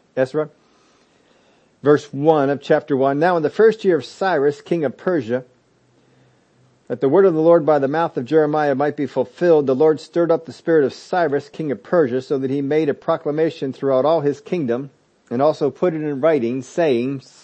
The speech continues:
and then we'll get on to what he said here, but here we have Cyrus. "He was used by God.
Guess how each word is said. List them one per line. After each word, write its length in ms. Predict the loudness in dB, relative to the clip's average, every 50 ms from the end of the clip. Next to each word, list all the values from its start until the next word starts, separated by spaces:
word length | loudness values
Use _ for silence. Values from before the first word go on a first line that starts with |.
| _ _ _ _ _ _ _ _ _ _ _ _ _ _
and 140 | -10 -6 -4
then 80 | -4 -2
we'll 100 | -4 -2
get 180 | 0 0 0
on 120 | 0 -2 -2
to 80 | -4
what 140 | -2 -2 -2
he 140 | -2 -4 -6
said 240 | -6 -4 -4 -4 -2
here, 160 | -2 -2 -2
but 140 | -2 -4 -4
here 140 | -2 -4 -4
we 120 | -4 -2
have 200 | -2 -2 -2 -4
Cyrus. 480 | -6 -6 -4 -2 0 0 -2 -2 -2 -4
"He 80 | -2
was 220 | 0 0 0 0 0
used 340 | -2 0 0 -2 -8 -6
by 200 | -4 -4 -2 -2
God. 420 | -2 -2 0 0 0 -2 -4 -6